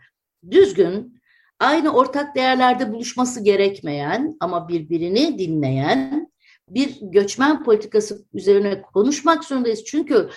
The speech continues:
açık konuşalım, aslında hepimiz yerinden yurdundan edilmiş insanlarız. Yani ben kendim üzerine, üzerinden konuşmak istiyorum. Ben, e, yerinden edilmeyi kendimle birlikte de konuşmak istiyorum.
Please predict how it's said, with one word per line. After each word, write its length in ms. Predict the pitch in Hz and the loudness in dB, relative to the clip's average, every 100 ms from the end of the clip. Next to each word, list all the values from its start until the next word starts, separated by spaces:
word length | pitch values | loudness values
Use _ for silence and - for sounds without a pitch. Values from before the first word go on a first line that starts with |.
| - | -8
açık 360 | - 240 359 - | -4 -2 -2 -4
konuşalım, 580 | 254 285 302 254 185 160 | -2 -2 -2 -2 -4 -4
aslında 420 | - 294 233 175 | -4 -4 -6 -8
hepimiz 680 | 165 311 330 233 180 - _ _ _ _ _ _ | -4 -2 0 0 -4 -10 _ _ _ _ _ _
yerinden 560 | 208 302 339 247 202 220 | -2 2 4 4 2 2
yurdundan 440 | 294 262 226 220 | 0 0 -4 -2
edilmiş 420 | 277 254 262 254 | -2 0 -2 -2
insanlarız. 720 | 214 208 208 196 240 233 165 | -6 -4 -4 -2 0 0 0
Yani 440 | 170 196 214 196 202 - - _ - | 0 0 0 -2 -6 -20 -20 _ -2
ben 200 | 240 277 | 0 0
kendim 300 | 262 262 294 | 0 2 0
üzerine, 400 | 226 240 254 285 - - | 0 -2 -2 -8 -14 -12
üzerinden 560 | 196 220 226 226 262 269 | 0 0 0 0 -2 -2
konuşmak 480 | 202 170 - 165 | -8 -8 -10 -10
istiyorum. 420 | 151 - 165 165 180 | -12 -8 -6 -2 2
Ben, 300 | 208 208 - _ _ _ 127 202 | 0 0 -12 _ _ _ -6 0
e, 320 | 202 202 202 - | 2 2 0 -6
yerinden 440 | 202 226 247 285 294 | 2 4 4 2 2
edilmeyi 560 | 247 247 262 269 302 | 0 -2 0 0 -2
kendimle 600 | 302 254 254 370 359 262 | -4 -4 -2 0 0 2
birlikte 440 | 202 165 165 - 165 | 0 -2 -4 -8 -6
de 140 | 156 | -8
konuşmak 540 | - 139 139 - 151 147 | -6 -6 -8 -10 -12 -12
istiyorum. 640 | - - 117 92 64 - | -14 -10 -10 -10 -14 -18